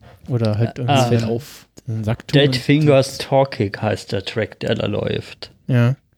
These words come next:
Speaker 1: Äh.
Speaker 2: Ist auch ein guter Track.
Speaker 3: Und es raucht grün aus dem Auto raus. Das ist auch ganz wichtig.
Speaker 1: <laughs> Ja.
Speaker 2: Nee, gelb, würde ich sagen.
Speaker 3: Ja, so grün-gelb, so, so ungesund grün.
Speaker 1: Mhm.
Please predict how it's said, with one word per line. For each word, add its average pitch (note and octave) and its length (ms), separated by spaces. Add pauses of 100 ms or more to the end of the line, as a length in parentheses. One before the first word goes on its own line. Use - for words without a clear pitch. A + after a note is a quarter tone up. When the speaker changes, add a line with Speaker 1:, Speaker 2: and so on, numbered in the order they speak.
(680)
Speaker 1:
Äh. A#2 580 (540)
Speaker 2:
Ist - 120
auch A2+ 360 (600)
ein A2 140
guter G#2+ 340
Track. - 440 (1700)
Speaker 3:
Und D3+ 200
es - 180
raucht C#3+ 240
grün E3 240
aus E3 160
dem D3+ 140
Auto B2 240
raus. G2 420
Das C3+ 140
ist C3 120
auch A2+ 100
ganz A2+ 200
wichtig. - 260 (140)
Speaker 1:
<laughs> - 180
Ja. C3 80 (440)
Speaker 2:
Nee, A2+ 360
gelb, A#2+ 500
würde A2+ 220
ich G#2 120
sagen. A2 460
Speaker 3:
Ja, B2+ 220
so B2+ 140
grün-gelb, B2+ 580
so, B2 280
so B2+ 160
ungesund D3 500
grün. A2+ 400 (320)
Speaker 1:
Mhm. D3 360